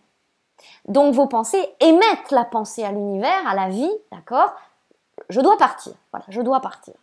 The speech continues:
Il est nécessaire, pour mon évolution, je, je dois partir, je dois quitter cette situation. Donc vous émettez cette pensée, le verbe est créateur, donc déjà à l'origine de cette pensée, vous envoyez quelque chose, un, une direction à l'univers, à la vie, un message,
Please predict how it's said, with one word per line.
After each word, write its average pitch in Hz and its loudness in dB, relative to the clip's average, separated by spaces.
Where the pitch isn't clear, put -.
Il 233 -4
est 247 0
nécessaire, 254 -6
pour 311 -2
mon 294 0
évolution, 233 -8
je, 226 -12
je 196 -14
dois 269 -4
partir, - -14
je 247 -10
dois 220 -6
quitter 254 -10
cette 240 -18
situation. - -20
Donc 247 2
vous 277 4
émettez 339 2
cette 254 -12
pensée, 240 -4
le 302 2
verbe 233 -4
est 226 -6
créateur, 226 -4
donc 240 -6
déjà 269 2
à 247 2
l'origine 240 -4
de 220 -6
cette 214 -14
pensée, 294 -6
vous 220 -8
envoyez 220 -4
quelque 226 -8
chose, 285 -8
un, 208 -14
une 247 0
direction 277 0
à 220 -8
l'univers, 220 -10
à 226 -4
la 226 0
vie, 170 -10
un 214 -4
message, - -8